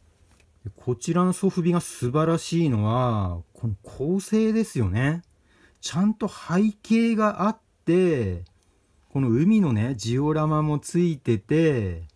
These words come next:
こういう工場のね、シルエットとかもね、ちゃんと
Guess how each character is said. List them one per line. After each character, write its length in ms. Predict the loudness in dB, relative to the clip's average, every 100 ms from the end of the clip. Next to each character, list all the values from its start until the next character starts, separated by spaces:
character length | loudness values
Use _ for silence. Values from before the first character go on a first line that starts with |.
| _ _ _
こ 120 | -2
う 80 | 0
い 60 | -2
う 60 |
工 440 | -4 -6 -2 0 2
場 240 | 2 2
の 140 | 2
ね、 280 | 0 0 0
シ 260 | -4 -4 -4
ル 160 | 0
エ 80 | 0
ッ 40 | 0
ト 240 | -2 -4
と 120 | -4
か 120 | -2
も 120 | -2 0
ね、 360 | 0 -2 -4 _ _
ち 120 | -4 -2
ゃ 80 |
ん 60 | 0
と 120 | -2